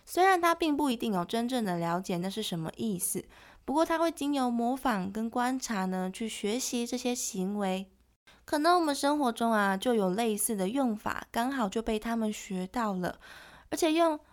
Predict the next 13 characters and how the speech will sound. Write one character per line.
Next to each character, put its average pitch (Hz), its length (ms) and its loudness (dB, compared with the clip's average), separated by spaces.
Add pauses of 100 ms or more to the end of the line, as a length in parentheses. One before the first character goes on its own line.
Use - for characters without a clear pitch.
(240)
车 294 260 2
子 240 260 -2
去 233 220 -6
压 240 260 0
碎 247 240 -2
果 185 360 -2
核 185 200 -8
的 202 140 -4
这 233 140 -8
个 240 100 2
用 302 260 0
法 233 240 -4
呢， 214 320 -4